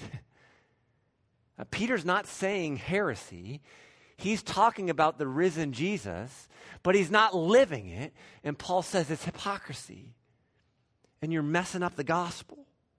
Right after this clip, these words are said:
Because Jesus Christ is the crucified, risen King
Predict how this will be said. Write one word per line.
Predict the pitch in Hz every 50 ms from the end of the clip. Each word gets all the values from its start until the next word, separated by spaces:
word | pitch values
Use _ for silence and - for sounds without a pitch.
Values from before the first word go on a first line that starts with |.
| _ _ _ _ _ _ _ - - - - - _ -
Because | 135 147 - 185 151 127
Jesus | 113 110 175 202 233 220 226 214 -
Christ | - - 202 208 196 165 - - - -
is | - 208 220 214 190 156 151 156 143 123 117
the | 147 -
crucified, | - - - - 214 240 - - 214 190 - 175 160 156 147 147 127
risen | 139 139 131 131 147 180 190 175 175 196 190 170
King | - - - 143 127 120 113 104 104 107 104